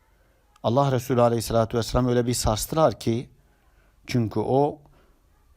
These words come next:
Muhammed Mustafa aleyhissalatü vesselam bir beşer idi, aynı zamanda yürüyen bir Kur'an'dı. Bir muallimdi, bir murabbiydi, kendisi yaşıyordu ve bize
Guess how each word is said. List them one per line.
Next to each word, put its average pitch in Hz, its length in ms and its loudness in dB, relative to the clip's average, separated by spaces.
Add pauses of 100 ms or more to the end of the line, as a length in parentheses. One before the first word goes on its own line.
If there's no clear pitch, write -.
Muhammed 117 400 -2
Mustafa 110 480 -2
aleyhissalatü 107 640 0
vesselam 117 400 0
bir 107 160 -2
beşer 110 340 0
idi, 127 480 -4 (640)
aynı 120 220 2
zamanda 101 520 -2
yürüyen 113 640 0
bir 104 120 -4
Kur'an'dı. 98 680 -4 (1200)
Bir 123 140 0
muallimdi, 127 960 0 (1160)
bir 120 200 0
murabbiydi, 123 920 -2 (1200)
kendisi 110 440 -2
yaşıyordu 127 760 0 (960)
ve 110 180 2
bize 127 420 0